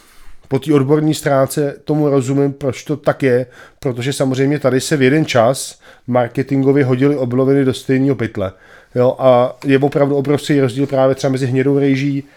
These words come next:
a pšenicí. Jo, a v tom je potřeba jakoby odlišovat, jo, v-, v-, velice. Takže prostě ne-, ne-, jako nejde říct, krmení s obilovinama je špatně.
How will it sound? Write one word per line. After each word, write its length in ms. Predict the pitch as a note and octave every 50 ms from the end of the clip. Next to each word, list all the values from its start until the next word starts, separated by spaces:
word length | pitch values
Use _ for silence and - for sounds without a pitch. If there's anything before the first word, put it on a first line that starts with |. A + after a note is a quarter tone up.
| _ _ _ _ _ _ -
a 100 | C#3 D3
pšenicí. 640 | - - C#3+ C3 B2+ B2+ A#2+ - - A#2+ G#2+ G#2 G2 - _ _ -
Jo, 280 | B2+ B2 A#2 A#2 C3 -
a 80 | - B2
v 80 | - -
tom 180 | - D3+ C#3+ D3
je 80 | C#3+
potřeba 420 | C#3+ - C#3 - - D3 C3 C#3 C3+
jakoby 480 | C3 B2+ - C3+ C3+ C#3 C3+ C3+ C3+ C3+ - - - - _ - A#2+
odlišovat, 720 | C3 C3 A2+ B2 B2 A#2 - - B2 G2+ F#2+ F2+ - - - - -
jo, 280 | A#2+ G#2+ G2+ G#2 G#2+ G#2
v-, 140 | G#2+ A#2+ A#2 A#2+ A#2+ A#2+ A#2+ B2 B2 B2+ B2+ B2+ B2+
v-, 260 | A#2+ A#2 B2+ C#3 C#3 C3+
velice. 420 | C3+ C3 B2+ B2 A2 - A2+ G2
Takže 320 | - A#2+ A2 G#2 G2+ C3 B2+
prostě 320 | - C3+ A#2 - - C3
ne-, 240 | C3 C3+ C#3 C#3 C#3
ne-, 140 | C3+ C#3 C#3 C#3 C3+ C#3 C#3
jako 180 | C3+ - C#3 C3
nejde 300 | C3 C#3 C#3 C#3 D3+ C#3+
říct, 360 | C3 D#3 D#3 C3+ - - - - - - - - _ _ _
krmení 420 | - D#3 D3 D3+ E3 E3 D#3 C#3+
s 80 | - -
obilovinama 580 | C3+ C3+ A#2+ C3 C#3 C#3+ C#3+ C#3+ C#3+ C3+ C#3
je 80 | C#3 C3+
špatně. 440 | - - - A2+ G#2 - G2+ F2